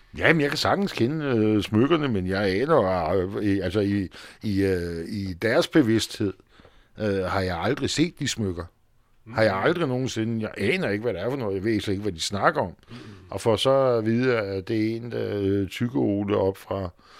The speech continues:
Speaker 1: øh, Hawaii Bio, der har, der har fortalt, at, at det var nogen, at jeg havde, og det var nogen, at jeg havde givet ham, som han så skulle, øh, prøve at komme af med, så videre, så videre. Ikke, og der må jeg fortælle, altså, det,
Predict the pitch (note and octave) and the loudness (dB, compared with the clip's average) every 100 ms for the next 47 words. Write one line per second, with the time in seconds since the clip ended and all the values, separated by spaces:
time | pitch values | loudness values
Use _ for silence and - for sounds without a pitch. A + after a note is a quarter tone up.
0 | - - - G#2 G2 F#2+ F#2+ F2+ G2 F2 | -20 -20 -10 -4 -2 0 -2 -2 -4 -4
1 | F2 A2+ G2+ A2+ G#2+ G#2 G2+ G#2 F#2 F#2+ | -2 -2 0 2 4 2 0 -4 -2 -4
2 | F#2 F2 F2 F2 F2+ F2 F2 E2+ - - | -4 -4 -6 -8 -8 -8 -8 -8 -10 -10
3 | F#2+ A1 - G2 F#2 F#2 F2+ F2 F2 E2+ | -10 -10 -10 -6 -4 -4 -6 -10 -10 -10
4 | - - F2+ F2 F2 F2+ F2+ F2+ G2+ E2+ | -14 -10 -8 -6 -6 -6 -4 -6 -6 -8
5 | E2 E2+ F2 D#2+ F#2 F#2 - F#2+ F2 F2+ | -6 -6 -6 -6 -6 -8 -12 -10 -6 -6
6 | E2+ E2+ F2+ E2 D#2 E2+ F2+ - D#2+ E2+ | -6 -8 -10 -10 -10 -8 -10 -8 -8 -8
7 | E2+ E2 D#2 - E2+ E2 D#2+ - G2 E2+ | -10 -12 -16 -14 -12 -10 -12 -10 -10 -10
8 | F2 - - - - E2 E2 - C#2+ D#2+ | -12 -16 -20 -20 -12 -12 -10 -10 -10 -10
9 | - D#2 E2 C2 E2 E2 E2 G2 F2+ D#2+ | -10 -12 -12 -16 -16 -16 -14 -10 -10 -10
10 | E2 D#2+ D2+ D2+ D#2+ - - - - - | -14 -14 -14 -14 -16 -20 -20 -18 -18 -20
11 | - - - F#2+ E2 D#2 - F2 E2 C#2 | -20 -20 -12 -6 -4 -6 -8 -8 -8 -10
12 | D2+ - E2+ F#2 D#2+ F2 F2 F2+ D#2+ | -10 -10 -8 -10 -12 -12 -8 -6 -6